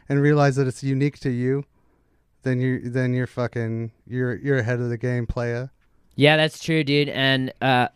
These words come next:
Speaker 2: <coughs> God damn it.
Speaker 1: Why are you coughing
Speaker 2: I
Speaker 1: so
Speaker 2: don't
Speaker 1: much,
Speaker 2: know,
Speaker 1: dude?
Speaker 2: dude. I have a fucking cough, dude. I got a cough. It's been raining in L A, so I might have a cold, dude.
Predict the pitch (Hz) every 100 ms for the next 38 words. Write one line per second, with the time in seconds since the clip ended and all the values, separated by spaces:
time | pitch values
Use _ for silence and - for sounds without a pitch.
0 | - - - 302 - - - - - 247
1 | 202 208 165 185 202 170 123 190 - 165
2 | 190 156 196 233 226 226 233 175 170 170
3 | 160 147 175 156 - 156 165 - 131 135
4 | 135 135 120 135 139 120 131 - 196 160
5 | 156 147 135 131 127 127 127 123 139 123
6 | 123 123 120 120 131 117 110 117